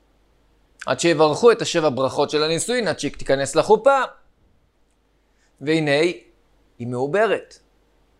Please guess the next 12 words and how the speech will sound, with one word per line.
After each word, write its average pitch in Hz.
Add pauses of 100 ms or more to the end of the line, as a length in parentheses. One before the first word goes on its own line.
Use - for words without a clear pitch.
(500)
דעתו 180
לקמי 180
דרב 165
יוסף, 127
באים 147
לפני 170
רב 117
יוסף 127
לשאול 151
אותו 151
מה 160
לעשות. 220